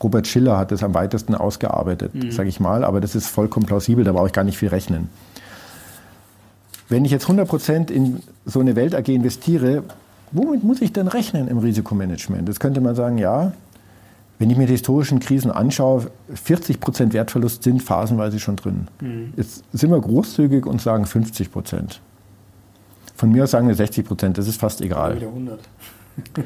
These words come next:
Speaker 1: Ja, hundert geht ja nicht, weil ich habe ja folgenden Effekt, die Unternehmen arbeiten ja weiter, es wird ja weiter konsumiert. Das heißt, soba-, und ich habe kein Ausfallrisiko. Das heißt,
Speaker 2: Mhm.
Speaker 1: sobald die Weltwirtschaft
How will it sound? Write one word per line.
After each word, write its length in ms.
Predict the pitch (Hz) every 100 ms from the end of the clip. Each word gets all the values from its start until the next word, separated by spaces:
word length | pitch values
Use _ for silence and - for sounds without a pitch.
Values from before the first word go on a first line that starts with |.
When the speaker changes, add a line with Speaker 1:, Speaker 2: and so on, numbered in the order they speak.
| -
Speaker 1:
Ja, 80 | 107
hundert 220 | 135 147
geht 160 | 139 127
ja 80 | 95
nicht, 320 | 92 - - - - - -
weil 200 | 113 113
ich 120 | 113 135
habe 120 | 131
ja 20 |
folgenden 340 | 151 147 127 123
Effekt, 400 | 120 143 - - - - - _ _ _ 123
die 80 |
Unternehmen 340 | 123 123 123 131
arbeiten 320 | 120 123 113
ja 80 | 104
weiter, 380 | 107 123 92 90 - -
es 100 | 117
wird 100 | 107
ja 60 |
weiter 200 | 101 117
konsumiert. 720 | 113 110 104 113 120 90 - _ - - -
Das 140 | 107
heißt, 340 | 110 113 113 - - - _ _ _ _ _ - - - _ _ _ _ -
soba-, 380 | - 110 - - -
und 140 | 127 113
ich 80 | 135
habe 120 | -
kein 120 | 160
Ausfallrisiko. 760 | 151 165 110 104 92 90 92 90 -
Das 140 | 110
heißt, 160 | 123 117
Speaker 2:
Mhm. 20 |
Speaker 1:
sobald 420 | 123 113 120 170
die 120 | 135 117
Weltwirtschaft 580 | 135 165 135 135 113